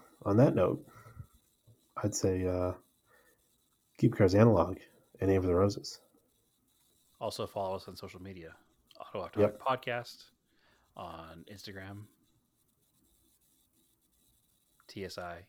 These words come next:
Speaker 2: S S three fifty on Instagram.
Speaker 1: Yep. I
Speaker 2: You don't
Speaker 1: am,
Speaker 2: wanna
Speaker 1: uh, Racing Anger on Instagram.
Speaker 2: There you go.
Speaker 1: And, uh, we're on all major podcast platforms. So,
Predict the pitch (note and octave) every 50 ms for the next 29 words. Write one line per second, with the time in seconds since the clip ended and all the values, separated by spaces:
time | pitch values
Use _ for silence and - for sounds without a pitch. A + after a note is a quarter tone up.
0 | _ - - G2 - - F2+ E2+ - - - G2 F#2 - A2 - - A#2+ B2 B2
1 | G#2+ G#2 G#2+ - - A2 G#2 G2+ G#2 A2 G#2+ A2 _ _ _ _ - - - -
2 | _ _ _ _ _ _ _ _ _ _ _ _ _ _ _ _ _ _ _ _
3 | _ _ _ _ _ _ _ _ _ _ _ - B2 C3+ C#3+ - - _ _ _
4 | _ _ - - - - - - - _ _ _ - - G2 G2+ G2+ G2 G2 G2+
5 | G2+ G2+ G2 G2+ G#2+ A2+ A2+ - - A#2+ B2 C3 C3+ C3+ C#3 C#3+ D3+ - - -
6 | F3+ G3+ A#3+ B3+ - - _ _ - D#2+ D2+ - - - - - - - _ _
7 | _ - G2+ G2+ G2 G2 G#2 G2+ G2 G2 - - B2+ F3 G3 F#3 F#3 F#3+ F#3+ F#3
8 | F#3+ F#3 F#3 F3+ - - - F#3 G#3 - - E3+ D#3 - - - - - - -
9 | F#2 F2 F2+ F2 - - G#2+ G2+ G2+ -